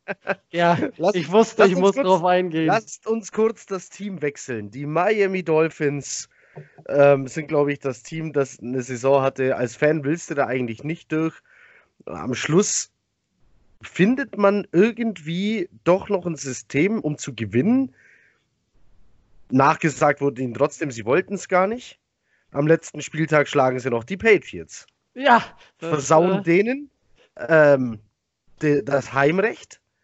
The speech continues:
Speaker 2: schicken sie in die Wildcard-Runde. Das ist, also, wie auch immer sie es gemacht haben, gemacht haben sie es. Lass uns kurz über Tanken reden. Komm, ganz kurz. Tanken ist der Vorwurf, dass ein Team mit Absicht verliert,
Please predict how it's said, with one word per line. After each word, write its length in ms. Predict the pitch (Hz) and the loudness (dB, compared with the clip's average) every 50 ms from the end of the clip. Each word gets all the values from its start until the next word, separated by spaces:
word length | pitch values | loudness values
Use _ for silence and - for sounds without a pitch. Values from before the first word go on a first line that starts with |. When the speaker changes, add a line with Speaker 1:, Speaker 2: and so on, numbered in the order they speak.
| _ _ _ _ | _ _ _ _
Speaker 2:
schicken 440 | - - - - 214 208 - - 175 | -16 -12 -6 -4 -4 -4 -4 -6 -8
sie 160 | 160 - 180 | -6 -4 -6
in 60 | 156 | -4
die 120 | 139 151 143 | -4 0 4
Wildcard-Runde. 1000 | 139 139 147 180 190 - - - 120 113 104 104 107 104 107 110 135 190 233 - _ _ _ _ _ _ _ _ _ _ _ _ _ _ _ | 6 6 6 6 4 0 -2 -2 0 0 0 -2 -6 -4 -2 -2 -2 -2 -2 -6 _ _ _ _ _ _ _ _ _ _ _ _ _ _ _
Das 240 | 156 165 185 190 | 2 2 2 2
ist, 280 | 226 214 - - - - | -2 -6 -12 -12 -12 -6
also, 360 | - - 170 160 196 175 143 - _ _ - - - _ _ _ _ | 0 2 6 8 8 6 6 4 _ _ -20 -20 -20 _ _ _ _
wie 200 | - 139 160 220 | -6 2 6 6
auch 160 | 214 185 - | 6 6 6
immer 220 | - 233 240 294 294 | 2 2 2 2 0
sie 140 | 233 262 277 | 0 -4 -6
es 140 | 254 - | -6 -4
gemacht 380 | - 277 247 220 208 - - - | 0 2 4 4 4 4 2 2
haben, 280 | 208 202 214 220 220 190 | 2 4 2 0 -2 -4
gemacht 360 | 175 175 185 190 185 - - | 0 0 0 0 0 0 0
haben 180 | 190 160 147 | 0 0 0
sie 140 | 131 110 113 | -2 -4 -6
es. 140 | 107 - - - _ - - - _ _ _ _ _ _ _ _ _ _ _ _ - - - - _ - - - _ _ _ - - - - - - | -8 -10 -12 -16 _ -20 -20 -20 _ _ _ _ _ _ _ _ _ _ _ _ -20 -20 -20 -20 _ -20 -20 -20 _ _ _ -20 -20 -20 -20 -20 -2
Lass 240 | - 170 196 208 202 | 4 6 6 6 6
uns 140 | 214 190 - | 4 0 2
kurz 220 | - 208 185 - | 2 2 2 2
über 160 | 180 156 160 147 | 0 -4 -4 -2
Tanken 340 | - 165 151 139 - 135 | 0 0 0 0 -4 -6
reden. 240 | 120 117 113 98 101 | -6 -6 -6 -6 -4
Komm, 180 | 92 147 139 131 | -2 -2 -2 0
ganz 180 | 143 135 117 | -2 -4 -4
kurz. 200 | - 117 - - | -6 -8 -10 -2
Tanken 300 | - 185 202 220 - 190 | 0 0 0 0 -2 -4
ist 140 | 170 151 - | -6 -2 0
der 100 | 165 143 | 0 -2
Vorwurf, 560 | - - 202 220 233 220 196 202 202 202 - | 0 2 4 4 4 6 6 6 4 4 2
dass 200 | - - 151 - | 0 -4 -6 -6
ein 100 | - 139 | -8 -12
Team 200 | - - 190 190 | -10 -8 -6 -6
mit 120 | 180 165 - | -6 -6 -2
Absicht 460 | - 156 147 - - 151 - - - | -2 -4 -4 -4 -8 -16 -16 -16 -10
verliert, 460 | - 131 123 127 156 175 175 - - | -8 -6 -6 -2 0 0 0 0 -4